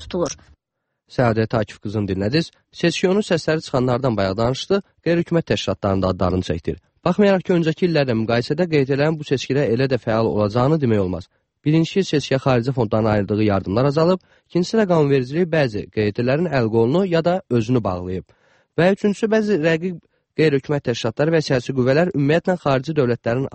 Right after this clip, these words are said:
Speaker 2: ayırdığı, məsələn, Amerikanın ayırdığı bir milyon dollara yaxın vəsaitin əslində başqa məqsədlərlə xərcləndiyini iddia eləyir. Bu iddialar doğrudurmu? Seçkiyə beynəlxalq təşkilatların ayırdığı pullar necə xərclənir? Aygün Muradxanlı danışır.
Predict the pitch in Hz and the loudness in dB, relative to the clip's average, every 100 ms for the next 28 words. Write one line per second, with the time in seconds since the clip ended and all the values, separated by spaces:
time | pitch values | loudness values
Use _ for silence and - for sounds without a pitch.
0 | 117 107 104 107 - - 123 160 165 170 | 0 0 0 -2 -2 -4 -2 0 2 0
1 | 175 117 95 95 85 95 113 113 104 98 | 0 -2 -2 -4 -4 -4 -2 0 2 2
2 | 101 120 98 87 90 92 117 147 147 202 | 2 0 0 -4 -6 -4 -2 0 0 -2
3 | - _ _ - 143 - 175 196 135 135 | -2 _ _ -4 -4 0 0 0 0 -2
4 | - 180 139 - 117 151 131 85 98 92 | 0 0 0 -4 -2 0 -2 -4 -10 -8
5 | 101 92 107 147 170 _ _ 120 - 113 | -8 -4 -2 -2 -4 _ _ -12 0 0
6 | 87 78 71 _ _ _ _ _ _ _ | 0 -4 -12 _ _ _ _ _ _ _
7 | _ 208 208 208 202 214 190 175 190 120 | _ 0 2 2 2 0 0 0 0 -2
8 | 87 - - 143 - 175 156 151 165 147 | -6 -10 -4 -4 0 0 0 0 -2 -4
9 | 127 123 - 123 131 - 120 104 110 107 | -4 -6 -4 -2 -2 0 0 0 -2 -2
10 | 107 107 - 113 104 98 107 117 147 196 | 0 -2 -2 -2 -2 0 -4 0 0 0
11 | 202 113 104 107 104 - 98 95 76 - | -2 -2 0 0 -2 -2 -6 -6 -8 -10
12 | - | -14